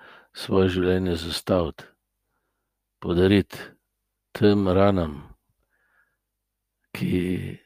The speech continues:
eh, nas vabijo v sodelovanje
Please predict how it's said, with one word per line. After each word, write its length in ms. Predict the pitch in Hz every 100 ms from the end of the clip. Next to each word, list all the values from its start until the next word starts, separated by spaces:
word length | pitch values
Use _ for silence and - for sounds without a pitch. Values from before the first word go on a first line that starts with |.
| _
eh, 420 | - 80 85 87 95 -
nas 380 | 92 92 - -
vabijo 520 | 95 98 87 82 78 - _ _ _ _ _ _ _ _ _ _ _ _ _ - - - _ _ _ _
v 200 | 92 92
sodelovanje 880 | - 98 90 90 95 104 95 87